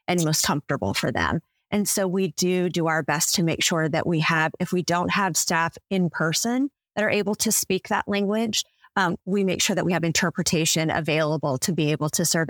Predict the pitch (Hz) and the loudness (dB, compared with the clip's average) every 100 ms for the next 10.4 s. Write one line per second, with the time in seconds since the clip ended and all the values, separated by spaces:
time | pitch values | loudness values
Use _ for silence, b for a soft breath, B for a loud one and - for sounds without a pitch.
0 | - 156 156 151 135 143 170 - 156 139 | 0 0 2 0 0 0 0 0 0 0
1 | 147 - - 90 - _ _ - 208 214 | 0 0 0 0 -2 _ _ -6 -2 0
2 | 196 180 - 190 - 180 190 202 233 - | 0 -2 -2 0 0 0 0 0 0 -2
3 | - 190 143 180 170 170 175 180 175 160 | -2 2 2 0 0 0 0 0 0 0
4 | 180 170 156 165 147 214 208 208 220 220 | 0 0 0 0 0 0 0 0 -2 0
5 | 220 226 202 - - 185 170 B B 196 | 0 0 -2 -2 0 0 -2 B B 0
6 | 202 185 175 175 160 185 180 180 185 175 | 0 2 0 0 -2 0 0 0 0 0
7 | - 170 165 165 156 160 151 160 180 170 | -2 0 2 2 0 0 0 0 0 0
8 | 214 220 - _ _ - 220 226 190 185 | 0 0 -4 _ _ -4 0 0 2 2
9 | 170 165 160 165 - - 175 160 - 143 | 2 2 0 0 -4 -2 0 0 0 0
10 | 151 135 - | 2 0 -2